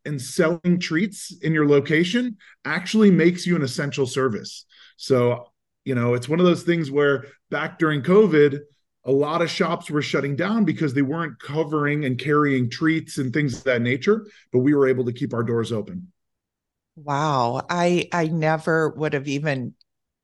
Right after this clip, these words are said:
Speaker 2: considered that the treats would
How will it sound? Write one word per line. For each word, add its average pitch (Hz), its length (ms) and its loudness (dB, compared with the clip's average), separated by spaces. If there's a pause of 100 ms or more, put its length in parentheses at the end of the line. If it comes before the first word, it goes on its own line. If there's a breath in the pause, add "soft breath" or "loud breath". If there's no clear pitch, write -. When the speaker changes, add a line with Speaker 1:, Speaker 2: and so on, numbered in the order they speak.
(120)
Speaker 2:
considered 147 760 -2
that 131 280 -2
the 123 100 -2
treats 139 640 -4
would 139 400 -2